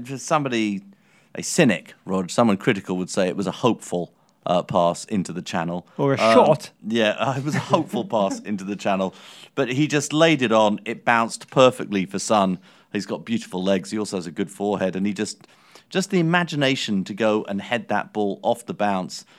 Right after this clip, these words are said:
Speaker 1: You don't very often see a diving headed goal off the bounce from a long ball.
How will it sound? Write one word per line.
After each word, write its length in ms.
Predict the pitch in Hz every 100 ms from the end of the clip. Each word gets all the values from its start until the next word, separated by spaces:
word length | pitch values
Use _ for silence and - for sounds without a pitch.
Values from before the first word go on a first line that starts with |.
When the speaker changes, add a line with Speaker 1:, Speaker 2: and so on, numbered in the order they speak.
| _ _
Speaker 1:
You 120 | 151 160
don't 440 | - 202 226 175
very 320 | 185 180 165
often 380 | 151 147 - 127
see 600 | 113 - 160 104 85 92 _
a 80 | -
diving 640 | 113 - 160 170 165 165
headed 380 | 147 151 139 113
goal 320 | 139 127 117 -
off 200 | 117 -
the 80 | 110
bounce 440 | 98 123 104 -
from 160 | - 107
a 80 |
long 440 | 101 110 113 107 101
ball. 320 | 110 92 82